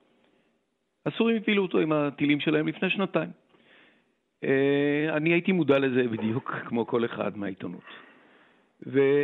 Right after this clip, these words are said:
ופתאום אני מקבל טלפון עם מבטא רוסי עמוק של ישראלי,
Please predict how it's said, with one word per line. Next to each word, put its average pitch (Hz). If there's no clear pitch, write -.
ופתאום 185
אני 160
מקבל 143
טלפון 123
עם 120
מבטא 117
רוסי 127
עמוק 104
של 120
ישראלי, 104